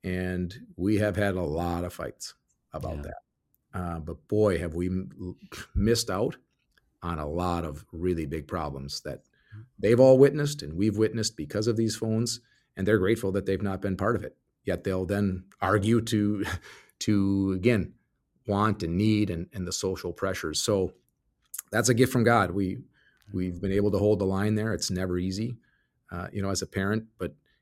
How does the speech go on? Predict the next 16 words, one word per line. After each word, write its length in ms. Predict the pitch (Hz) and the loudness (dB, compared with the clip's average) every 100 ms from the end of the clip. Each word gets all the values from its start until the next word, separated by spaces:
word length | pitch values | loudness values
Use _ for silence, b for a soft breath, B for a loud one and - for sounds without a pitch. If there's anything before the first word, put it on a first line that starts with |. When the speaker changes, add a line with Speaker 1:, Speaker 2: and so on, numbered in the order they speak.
| _ | _
Speaker 1:
it's 160 | - - | -6 -2
made 180 | 98 95 | 0 2
a 40 | |
big 160 | 95 87 | 0 0
difference. 400 | 101 101 90 - | 0 -2 -2 -4
And 160 | 95 92 | -6 -6
the 140 | 90 | -4
interesting 520 | 123 143 120 - 110 98 | 0 0 0 0 -2 0
thing 280 | 113 113 | -2 -2
has, 520 | 98 98 92 - - - _ | -2 -2 -4 -4 -6 -10 _
has 140 | 95 101 | -12 -8
been 260 | 101 98 | -4 -4
is 180 | 95 - - - | -4 -8 -12 -12
our 60 | |
boys 340 | 90 95 107 104 | -4 0 2 0
are, 280 | 92 87 | -2 -4